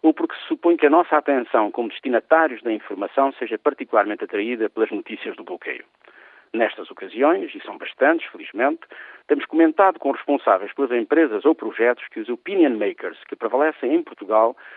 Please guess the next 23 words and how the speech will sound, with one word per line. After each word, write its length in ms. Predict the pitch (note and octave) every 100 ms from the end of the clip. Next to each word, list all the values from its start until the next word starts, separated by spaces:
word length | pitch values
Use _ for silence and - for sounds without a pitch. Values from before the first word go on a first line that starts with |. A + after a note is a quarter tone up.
| - -
desconhecem, 640 | - F3+ E3+ D3 - C#3+
de 80 | F#3
um 40 |
modo 220 | F#3 B2
geral, 340 | - G#2 G#2+ G#2+
estes 220 | - -
casos 260 | G#2+ F2 -
de 100 | -
sucesso, 480 | - B2 A#2 - - - - -
que 80 | -
pela 140 | E3+
sua 280 | - - E3
qualidade 680 | - - F#3 B2+ A2+ A2+ A2+
ultrapassam 640 | A#2 - A2+ C3+ A#2+ -
as 60 | G#2+
fronteiras 560 | - A#2 G#2+ G#2+ G2 -
do 80 |
país 340 | B2+ A#2 A#2 A2+
para 160 | - A#2+
vencer 360 | G#2+ G2+ - A2
no 120 | G2+
mercado 340 | G2+ G#2 F#2+
global. 420 | - F3 D3+ -